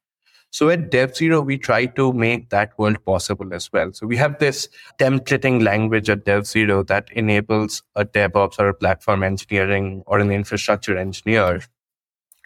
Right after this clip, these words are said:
to go and configure what dev environments might look like for a certain sub-team or a large team, et cetera, with all of your dependencies, et cetera, around you.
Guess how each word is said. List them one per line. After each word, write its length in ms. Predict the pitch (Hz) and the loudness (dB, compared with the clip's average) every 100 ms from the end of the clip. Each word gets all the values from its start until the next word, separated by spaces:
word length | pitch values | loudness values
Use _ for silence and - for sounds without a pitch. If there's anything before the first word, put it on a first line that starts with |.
| - | -2
to 100 | 127 | 0
go 240 | 120 120 | 2 2
and 220 | 127 127 120 | 2 2 0
configure 600 | 107 - 117 120 123 98 | -2 0 -2 2 0 2
what 280 | 98 - | 0 0
dev 200 | 82 90 | -2 -2
environments 600 | 104 101 92 98 98 101 90 | -2 0 2 2 0 -2 -2
might 240 | 92 - | -2 -2
look 180 | 87 - | -6 -2
like 240 | 85 101 - | 0 0 -2
for 160 | 101 | -2
a 80 | 95 | -2
certain 400 | - 92 92 85 | 0 -2 -2 -6
sub-team 540 | - 71 - - 92 95 | -4 -4 -4 -2 0 0
or 100 | 87 | -2
a 40 | |
large 420 | 85 - - - | -4 -14 -14 -12
team, 160 | - 92 - | -8 -10 -12
et 140 | - | -8
cetera, 420 | - 98 - 120 123 - - - | -4 -4 -2 -2 -2 -16 -8 -4
with 160 | 143 | 2
all 260 | 151 175 185 | 2 4 2
of 120 | - | 0
your 100 | 147 | 0
dependencies, 720 | 120 110 110 107 107 117 104 | 0 0 0 0 -2 -2 -2
et 140 | 95 - | -4 -2
cetera, 320 | 90 - 65 | -4 -2 -6
around 340 | 53 50 - | -6 -12 -12
you. 160 | - | -10